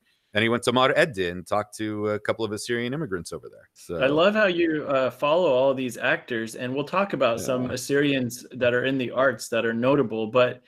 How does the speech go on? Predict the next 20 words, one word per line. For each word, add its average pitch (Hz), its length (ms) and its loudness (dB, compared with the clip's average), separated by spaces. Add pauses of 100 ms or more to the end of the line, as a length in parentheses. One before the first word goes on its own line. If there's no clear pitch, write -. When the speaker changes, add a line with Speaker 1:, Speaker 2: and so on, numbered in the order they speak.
Speaker 1:
Mm-hmm. 98 100 -10 (340)
Speaker 2:
um, 135 240 -2
is 151 160 2
it 180 160 2
true 175 380 4
that 143 180 4
you 127 100 -2
pissed 156 320 -2
off 151 220 2
Arnold 135 320 -2
Schwarzenegger 156 640 -2
once? 190 240 -2
Speaker 1:
<laughs> - 160 -4 (300)
I, 190 380 2 (880)
I 131 180 2
did. 113 320 2
Yeah. 95 260 2
I, 90 300 2
I, 104 360 4
uh, 104 460 2